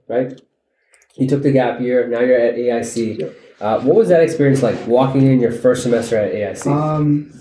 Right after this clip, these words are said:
Speaker 2: I remember walking into the first day of orientation just, like, shaking,
Speaker 1: <laughs>
Speaker 2: just so nervous, and just, like, I really didn't know what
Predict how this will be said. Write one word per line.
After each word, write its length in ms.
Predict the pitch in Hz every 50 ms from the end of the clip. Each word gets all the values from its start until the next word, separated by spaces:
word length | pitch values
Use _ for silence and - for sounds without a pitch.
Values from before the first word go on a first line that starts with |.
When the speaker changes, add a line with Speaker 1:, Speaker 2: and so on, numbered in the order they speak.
| - - - -
Speaker 2:
I 100 | 143 147
remember 320 | 160 170 175 175 180 175
walking 380 | 160 156 143 139 139 - 165 156
into 220 | 147 143 147 151
the 100 | 151 135
first 320 | - - - - - -
day 140 | - 147 135
of 80 | 131 -
orientation 800 | - - 135 139 139 135 - - - - - 147 131 127 139 139
just, 320 | - 131 123 - - -
like, 340 | - - - - - _ - - _ _ _
shaking, 920 | - - - - - 147 135 135 135 151 156 160 180 202 208 196 - -
Speaker 1:
<laughs> 40 | -
Speaker 2:
just 1080 | 139 139 - 180 - - - 139 143 143 143 135 107 277 302 269 - - - - - -
so 180 | 170 160 165 165
nervous, 800 | 165 165 160 160 156 151 147 151 151 147 147 147 - 135 - -
and 300 | 131 - 147 143 139 143
just, 360 | 135 143 139 139 135 - -
like, 200 | 131 127 123 120 - - - - 113 - - - - - - - _ _ - - - - _
I 40 | -
really 220 | - 180 185 185 185
didn't 180 | 185 180 175
know 540 | 170 165 170 170 170 165 156 151 139 - - - _ _ _ _ _ _ _ _ _
what 500 | - 165 151 151 147 139 131 - - -